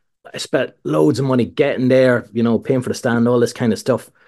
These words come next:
And I sold one rod for the weekend. And I'm like, "What just happened? What am I doing?" I was completely out of my depth. Hadn't a clue what I was doing.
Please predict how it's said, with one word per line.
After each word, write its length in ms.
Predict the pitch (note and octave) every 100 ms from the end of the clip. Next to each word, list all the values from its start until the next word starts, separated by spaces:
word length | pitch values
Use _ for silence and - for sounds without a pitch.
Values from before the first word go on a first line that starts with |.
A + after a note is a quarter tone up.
| _ _ _ -
And 100 | B2+
I 40 |
sold 480 | A2+ - D#3 C#3 A2 -
one 560 | A2 C3+ D3+ D3 B2+
rod 360 | A2 A2 G#2+ F2+
for 220 | - G#2+
the 60 | F#2
weekend. 540 | G2 G2+ G2+ F#2 E2+ - _ _ _ _ _ _ _ _ _ _ _ _ -
And 160 | A#2+ B2
I'm 120 | B2
like, 320 | B2 G#2 - _ _ _ _ _
"What 300 | G#2 A2 A2+
just 220 | - G#2+
happened? 400 | - G2 - D2+ - _
What 240 | A#2+ C3
am 80 | A2+
I 40 |
doing?" 340 | G#2 A#2 G2+ F2+
I 140 | C3 C3
was 220 | A2+ - - _ _ _
completely 760 | - A2+ - D3+ D#3+ C#3 A#2+ -
out 220 | C#3 C3+
of 60 | B2+
my 140 | A2
depth. 440 | F#2 A2+ G#2 - - _ -
Hadn't 240 | - C3
a 40 | B2
clue 260 | C3 A#2
what 100 | A2
I 40 | G#2+
was 120 | G2
doing. 280 | G#2 F#2